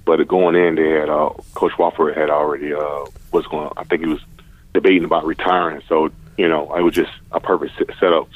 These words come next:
situation for me. You know, I wanted to get into coaching and, um, reach out to a good friend of mine that actually works here. And co-, um, name is, uh, Mister Joyner, and, um, and he just called me, asked me, "Can I come over and help coach and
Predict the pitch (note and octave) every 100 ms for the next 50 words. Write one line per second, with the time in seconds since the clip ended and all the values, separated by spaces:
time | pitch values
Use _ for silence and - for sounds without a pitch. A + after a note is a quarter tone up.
0 | - - E2 D#2 D2 D#2+ D2+ C#2+ D2 D2
1 | C#2+ C#2+ D2 E2 - E2+ E2 D2+ - E2
2 | E2 E2 D#2+ - - - - - - -
3 | D2+ C#2+ D2 C#2+ C#2+ C#2 E2 - D2 D2
4 | D#2+ D2+ D#2 - D#2+ D#2 D2+ D2 C#2+ C#2+
5 | D2+ - C#2+ D#2+ D2+ - D2 C#2+ C#2+ C2+
6 | - C#2 C2+ C#2+ C#2+ - - - D#2+ D#2
7 | D2+ - C#2 C2+ - - - - - -
8 | - - - - - - D2 F2 F2+ D#2+
9 | E2 - - D#2 D2+ D2+ C#2+ C#2+ C#2 C2+
10 | - - - E2 E2+ E2+ F2 - F2+ E2+
11 | D#2+ D#2+ D#2 E2+ D#2+ C#2+ E2 D#2 D2 D2
12 | D#2+ - E2 D#2+ -